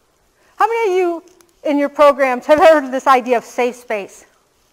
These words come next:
How many in your programs you actually use that idea of safe space?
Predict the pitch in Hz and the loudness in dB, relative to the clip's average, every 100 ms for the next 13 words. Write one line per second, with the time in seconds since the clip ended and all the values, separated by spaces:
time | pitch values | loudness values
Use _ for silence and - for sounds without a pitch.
0 | _ _ _ _ _ _ _ _ _ _ | _ _ _ _ _ _ _ _ _ _
1 | _ _ _ _ _ 370 523 554 392 415 | _ _ _ _ _ -2 2 2 2 -2
2 | 415 403 403 381 381 381 381 370 302 381 | -2 2 2 2 2 2 0 -2 -2 0
3 | 370 277 220 196 190 - 165 - 160 135 | 2 2 2 -2 -8 -10 -14 -16 -18 -20
4 | _ | _